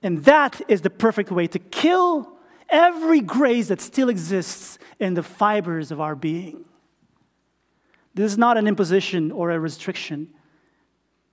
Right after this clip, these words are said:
This is not a commandment that's meant to restrict us. It is meant to set us free, to be who we were meant to be, human beings, fully human beings at that,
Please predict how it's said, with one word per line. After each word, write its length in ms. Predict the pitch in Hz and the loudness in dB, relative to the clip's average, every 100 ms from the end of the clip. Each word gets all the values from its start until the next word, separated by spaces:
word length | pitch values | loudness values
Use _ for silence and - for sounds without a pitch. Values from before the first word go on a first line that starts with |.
| _ _ | _ _
This 100 | 175 | -6
is 100 | 185 | 0
not 160 | 202 202 | 2 2
a 20 | |
commandment 600 | 196 190 208 196 185 160 | 2 0 2 2 0 0
that's 280 | 175 - - | -4 -6 -2
meant 340 | 180 196 190 | 0 0 -2
to 100 | - | -6
restrict 480 | 156 - - 208 - | -6 -6 -4 -4 -4
us. 180 | 143 - | -8 -4
It 80 | 185 | -4
is 140 | 175 | -4
meant 260 | 190 202 190 | -2 -2 -4
to 60 | 165 | -8
set 240 | - 170 | -6 -6
us 140 | 156 | -8
free, 580 | - 208 233 165 120 - _ _ _ _ _ _ _ _ _ _ _ - | -10 -6 -4 -4 -8 -20 _ _ _ _ _ _ _ _ _ _ _ -8
to 140 | 165 | -8
be 340 | 143 247 277 | 0 4 4
who 180 | 277 214 | 4 2
we 180 | 240 208 | 2 2
were 160 | 180 160 | 2 0
meant 440 | 170 240 269 - | 0 0 -2 -6
to 100 | - | -8
be, 560 | 127 - 208 170 120 - _ _ - - _ _ | -6 -2 0 0 -4 -12 _ _ -20 -20 _ _
human 540 | - - 294 370 330 240 | -6 4 6 6 6 4
beings, 600 | 233 180 151 - - - - _ _ _ _ _ _ _ _ _ _ | 4 0 -4 -12 -20 -20 -20 _ _ _ _ _ _ _ _ _ _
fully 720 | - 339 349 302 220 175 - | -4 2 4 4 2 -2 -10
human 400 | - 285 254 226 | 0 2 4 2
beings 320 | 196 190 165 | 0 0 0
at 140 | 160 - | -4 -8
that, 380 | 165 - - | -14 -14 -18